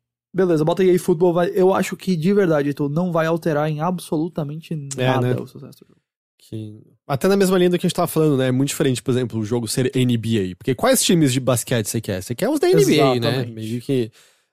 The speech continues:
Speaker 2: aí você consegue viver <laughs> sem outros times de basquete, mas os da N B A são os que importam,
Speaker 1: Exato.
Speaker 2: né? Acho que é a natureza do futebol que, que torna tão diferente, né?
Speaker 1: Isso.
Speaker 2: Isso, e
Speaker 1: É. Aí por isso que eu tenho essa ideia de que, pra mim,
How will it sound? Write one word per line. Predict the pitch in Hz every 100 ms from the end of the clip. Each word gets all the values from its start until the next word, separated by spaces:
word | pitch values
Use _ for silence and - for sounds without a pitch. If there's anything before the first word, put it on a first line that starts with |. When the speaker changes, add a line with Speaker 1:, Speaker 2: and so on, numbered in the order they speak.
| _
Speaker 2:
aí | 113
você | -
consegue | - 143 147 127
viver | 131 131 156
<laughs> |
sem | - 165
outros | - 170 -
times | 143 160
de | 135
basquete, | 151 143 - 131 127 -
mas | 180 175
os |
da | 175
N | 170 185
B | 165 135
A |
são | 135 175
os | 170
que | -
importam, | 202 - 123 139 143
Speaker 1:
Exato. | 123 104
Speaker 2:
né? | 107
Acho | -
que |
é | 123
a |
natureza | 127 127 123
do | 127
futebol | 143 - 117 120 135
que, | - 135 110 98 _ _ _ _ _ _
que | 131
torna | - 123 117
tão | 117 120
diferente, | 110 - 120 110 101 -
né? | 104
Speaker 1:
Isso. | 98 95
Speaker 2:
Isso, | 95 -
e | 101 101
Speaker 1:
É. | 143 123 - -
Aí | 202
por | 254
isso | 269
que | 320
eu |
tenho | - 277 262
essa | 254
ideia | 254 220 180
de | 160
que, | 196
pra | 175 196
mim, | 180 190 214